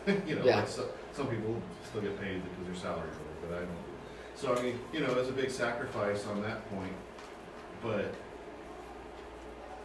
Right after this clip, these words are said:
Speaker 1: you know, being shoved into a sardine can with, you know,
Speaker 2: <laughs>
Speaker 1: eleven,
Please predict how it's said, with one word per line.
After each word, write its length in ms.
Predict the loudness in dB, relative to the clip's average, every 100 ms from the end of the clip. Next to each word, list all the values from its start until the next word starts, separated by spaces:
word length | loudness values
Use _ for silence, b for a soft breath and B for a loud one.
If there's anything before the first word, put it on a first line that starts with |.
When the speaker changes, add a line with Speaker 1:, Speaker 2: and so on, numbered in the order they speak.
| -8
Speaker 1:
you 100 | -4 -2
know, 220 | -2 -4 -6 -10 -12 -12 -12 -12 -14 -14 -14 -10 -6
being 400 | -2 -2 -2 -2 -6 -8 -2
shoved 260 | 0 2
into 440 | 0 0 0 2 2
a 40 | 0 -4 -4
sardine 320 | 0 2 2 -2
can 340 | 0 0 0 -2 -4 -2
with, 560 | 0 0 -2 -6 -4 0 4
you 60 | 8
know, 60 | 8 8
Speaker 2:
<laughs> 100 | 4
Speaker 1:
eleven, 320 | 4 4 2